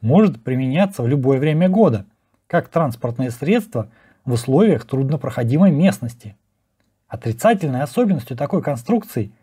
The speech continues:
является наличие галопирования при движении по твёрдым грунтам.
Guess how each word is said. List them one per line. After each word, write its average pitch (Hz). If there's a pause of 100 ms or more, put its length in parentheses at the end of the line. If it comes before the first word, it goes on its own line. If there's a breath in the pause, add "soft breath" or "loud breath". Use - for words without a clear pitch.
(260)
является 135
наличие 131
галопирования 147
при 143
движении 139 (240 soft breath)
по 143
твёрдым 139
грунтам. 170